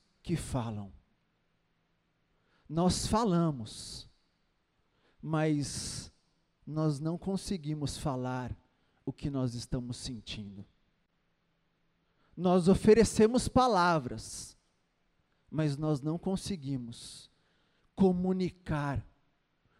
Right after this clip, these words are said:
o que realmente nós estamos vivendo.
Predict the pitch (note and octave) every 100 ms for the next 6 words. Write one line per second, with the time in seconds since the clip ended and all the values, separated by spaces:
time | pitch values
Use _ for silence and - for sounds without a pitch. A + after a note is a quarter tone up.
0 | _ D3+ - E3+ D3 C#3 E3+ F#3 C3 B2+
1 | B2+ - - - - _ _ _ B2+ C#3
2 | A#2 A#2 - A#2 A#2 G#2+ G#2+ G2 F#2 F#2+